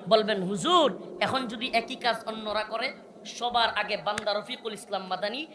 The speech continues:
এই সরকারের বিরুদ্ধে দাঁড়ায় যাবে, দালালি করবে না।" এটা যেই সরকার হোক, যদি বর্তমান সরকার আমেরিকার দালালি শুরু করে,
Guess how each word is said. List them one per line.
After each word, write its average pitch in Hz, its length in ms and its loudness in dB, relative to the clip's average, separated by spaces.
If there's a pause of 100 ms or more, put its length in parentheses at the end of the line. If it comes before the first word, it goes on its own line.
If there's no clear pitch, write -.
(140)
এই 180 100 -2
সরকারের 202 500 -6
বিরুদ্ধে 202 400 -10
দাঁড়ায় 180 280 0
যাবে, 160 200 -4
দালালি 180 460 8
করবে 143 320 6
না।" - 120 -2 (1600)
এটা 254 100 -8
যেই 320 180 -4
সরকার 285 380 0
হোক, 170 200 -6 (460)
যদি 277 140 -2
বর্তমান 320 500 8
সরকার 359 460 10 (520)
আমেরিকার 311 560 8
দালালি 320 300 8
শুরু 330 220 0
করে, 339 300 10